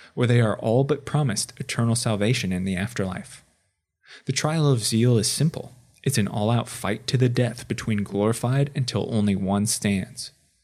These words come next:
These warriors fervently give their lives to honor their god pharaoh. The final survivor is then struck down in ceremonial execution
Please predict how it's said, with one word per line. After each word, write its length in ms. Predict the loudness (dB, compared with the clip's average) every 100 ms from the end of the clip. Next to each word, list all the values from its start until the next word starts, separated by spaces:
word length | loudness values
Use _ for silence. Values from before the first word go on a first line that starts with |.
| _ _ _ 0
These 200 | 2 4
warriors 440 | 4 4 4 0
fervently 480 | 0 0 2 0 0
give 260 | 2 2
their 120 | 2 0
lives 420 | 0 -2 -4 -6
to 120 | -8
honor 260 | -2 4 4
their 140 | 4
god 280 | -2 -4 -4
pharaoh. 360 | -6 -10 -10 -16 _ _ _ _
The 80 | -6
final 300 | 0 2 2
survivor 520 | 2 0 0 0 -2
is 140 | -4 -4
then 180 | -4
struck 420 | -2 -2 -4 -4 0
down 300 | 2 4 2
in 100 | 0
ceremonial 680 | -2 0 4 4 4 2 0
execution 680 | -4 -4 0 0 0 -4